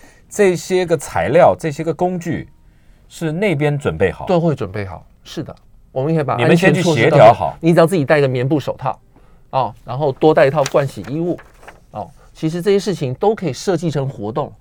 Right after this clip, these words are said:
Speaker 2: 叫做体验行程。走读不就这概念吗？也要读一些资料，
Speaker 1: 可是我看这，
Speaker 2: 去走，
Speaker 1: 这照片里的也不像是你的队员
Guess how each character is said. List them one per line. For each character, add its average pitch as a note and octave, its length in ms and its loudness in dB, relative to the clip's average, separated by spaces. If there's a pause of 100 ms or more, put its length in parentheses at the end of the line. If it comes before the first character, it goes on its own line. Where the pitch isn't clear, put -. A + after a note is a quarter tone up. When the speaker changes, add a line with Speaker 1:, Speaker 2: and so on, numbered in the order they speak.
(140)
Speaker 2:
叫 F3 120 -2
做 E3+ 100 2
体 A#2+ 280 -6
验 F3+ 160 4
行 B2+ 220 -6
程。 G2 240 -10 (680)
走 D3 240 0
读 D#3+ 220 0
不 G3 80 -4
就 G#3 100 0
这 G#3 80 4
概 G3 180 -2
念 F3+ 180 0
吗？ C#3+ 220 -4 (340)
也 E3 80 4
要 G3+ 80 4
读 E3 200 4
一 F#3 40 2
些 G#3 140 4
资 G3+ 260 2
料， D#3 340 4
Speaker 1:
可 F#3 80 2
是 G3+ 60 6
我 D3 120 2
看 G3 180 4
这， C#3 200 4
Speaker 2:
去 - 80 -6
走， G3 100 6
Speaker 1:
这 - 80 0
照 G#3 140 10
片 F#3+ 160 0
里 B2 100 0
的 - 160 2
也 A#2+ 100 0
不 D#3 220 -8
像 F3+ 180 2
是 C3+ 140 -4
你 D#2+ 140 -8
的 G#2+ 120 -8
队 E3 180 -2
员 D2 240 -6